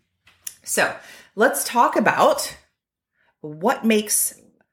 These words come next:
someone spring into action that passionately over cup, over anything, over a toy,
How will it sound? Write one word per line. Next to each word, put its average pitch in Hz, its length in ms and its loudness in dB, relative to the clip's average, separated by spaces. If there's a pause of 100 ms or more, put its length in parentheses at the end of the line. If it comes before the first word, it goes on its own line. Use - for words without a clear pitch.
(140)
someone 165 480 2
spring 180 360 0
into 226 300 0
action - 480 -6
that - 280 0
passionately - 1000 -4 (1300)
over 185 220 6
cup, - 240 -8 (400)
over 208 260 2
anything, - 440 -6 (200)
over 190 420 4
a - 60 -4
toy, - 380 -6